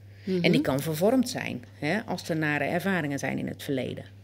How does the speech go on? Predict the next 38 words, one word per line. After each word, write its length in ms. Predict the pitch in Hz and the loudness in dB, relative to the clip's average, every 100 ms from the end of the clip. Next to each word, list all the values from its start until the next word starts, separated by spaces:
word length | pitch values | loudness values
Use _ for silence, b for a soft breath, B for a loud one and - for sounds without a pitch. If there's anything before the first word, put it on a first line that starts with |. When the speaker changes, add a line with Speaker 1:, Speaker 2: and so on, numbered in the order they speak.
| B B B B B - | B B B B B -2
Speaker 2:
Dus 160 | 185 | 0
vraag 400 | - 220 240 254 | 2 2 4 4
ook 120 | 208 110 | 4 4
aan 100 | 175 | 0
die 80 | 165 | 0
persoon 520 | 156 151 143 190 185 | -2 0 0 0 0
van, 160 | - | 2
"Wat 160 | 202 208 | 2 2
is 100 | - | 0
prettig 360 | - 285 285 - | 4 4 4 0
voor 200 | 160 139 | 0 0
jou? 260 | 113 120 - - | 0 -2 -8 -12
Speaker 1:
Ja. 180 | - 208 | -2 2
Speaker 2:
Hoe, 260 | 175 226 233 | 6 6 6
hoe 220 | - 226 240 | 6 8 10
wil 220 | 233 214 | 8 8
je 140 | 196 | 4
dat, 180 | 180 175 - - | 2 0 -4 2
dat 220 | 175 160 | 2 2
we 80 | 165 | 0
de 80 | 156 | 2
dingen 240 | 180 170 | 2 4
brengen?" 380 | 190 233 165 - - B B B B B | 4 4 2 -2 -10 B B B B B
En 140 | - 165 | 0 4
dan 220 | 170 180 | 6 8
luister 420 | 196 247 247 - | 8 6 4 4
je 200 | 254 302 | 6 6
naar 220 | 262 190 | 6 6
wat 140 | 165 175 | 6 2
die 100 | 180 | 0
persoon 380 | 180 - 165 160 | 0 0 2 2
zelf 560 | - 196 294 - - - | 2 2 0 -4 -12 0
prettig 320 | 220 208 - | 2 2 0
vindt 220 | 202 180 | 0 0
om 120 | 170 | 0
te 80 | 160 | -2
horen. 360 | 135 123 117 - - | 0 0 -2 -6 -14
Speaker 1:
Hm. 80 | B | B